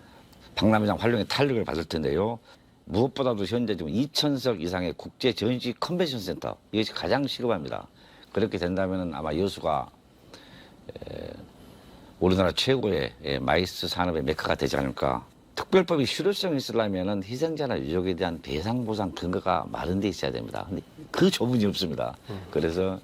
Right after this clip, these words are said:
Speaker 1: 이번 개정을 통해서, 에, 희생자와 유족에 대한 어떤 생활 대책, 생활 지원 대책, 이런 그 배상 보상 근거를 마련하는 것이 가장 중요합니다.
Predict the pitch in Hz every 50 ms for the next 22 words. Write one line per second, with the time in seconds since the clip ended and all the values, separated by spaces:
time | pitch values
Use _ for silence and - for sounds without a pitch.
0 | - - - - - - - - - - - 92 95 90 78 - - 82 90 110
1 | 110 101 85 - 101 98 95 87 80 90 98 104 110 107 - - - - - -
2 | - - - - - - - - - - - - - - - 65 65 - - 127
3 | 139 139 127 110 113 98 82 85 85 98 98 92 90 82 92 101 107 117 113 107
4 | - _ - - - 64 - - - - - - - - - - - - - 113
5 | 120 127 120 107 87 95 95 - - - 73 64 - _ _ _ _ _ _ _
6 | _ - - - 123 123 101 - - 110 107 101 95 - - - _ _ - -
7 | 101 104 - - 98 71 62 82 90 101 98 90 73 - - 92 107 117 135 143
8 | 135 117 113 113 107 82 87 90 87 90 92 90 73 69 82 87 92 92 87 87
9 | 82 76 82 107 104 92 - - - _ - - - - 123 113 117 101 82 76
10 | 69 62 57 57 - -